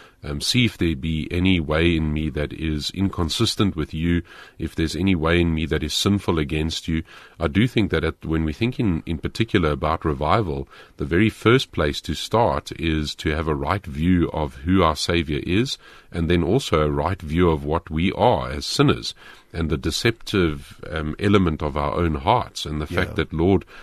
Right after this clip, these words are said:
Speaker 1: there's, i-, if there's something in me that I've become deceived with, and that's something so sad about sin, is that sin is in, in its very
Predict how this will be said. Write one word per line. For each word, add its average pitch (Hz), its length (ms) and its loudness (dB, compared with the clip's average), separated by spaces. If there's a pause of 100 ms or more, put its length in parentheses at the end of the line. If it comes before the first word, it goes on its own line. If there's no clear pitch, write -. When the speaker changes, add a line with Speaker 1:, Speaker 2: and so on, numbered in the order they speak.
(200)
Speaker 1:
there's, 85 420 0
i-, 98 220 -2
if - 160 -8
there's 104 180 2
something 135 460 0
in 113 180 4
me 65 260 -2
that 80 200 -4
I've 87 240 -2
become 92 360 0
deceived 85 600 -2
with, 76 400 0 (320)
and 85 140 -2
that's - 320 -2 (220)
something 107 400 0
so 104 200 0
sad 101 320 -2
about 80 340 -2
sin, 92 640 0
is 76 240 -6
that 78 180 -4
sin 120 300 2
is 92 400 -2 (480)
in, 90 160 0
in 90 200 -2
its 80 140 -2
very 92 320 4